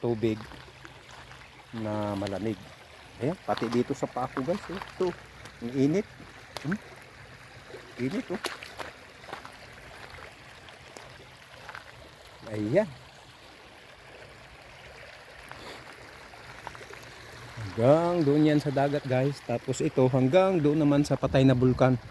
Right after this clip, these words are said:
na tinatawag nila Mag-Aso. Malayo pa yon, mga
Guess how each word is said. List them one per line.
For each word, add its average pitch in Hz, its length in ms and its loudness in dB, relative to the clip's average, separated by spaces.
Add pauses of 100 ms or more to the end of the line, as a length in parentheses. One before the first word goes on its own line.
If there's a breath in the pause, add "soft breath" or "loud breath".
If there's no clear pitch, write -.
(180)
na 110 80 -8
tinatawag 120 520 0
nila 117 280 0
Mag-Aso. 107 400 -4 (1300)
Malayo 131 360 6
pa 160 120 4
yon, 208 240 6
mga 151 560 0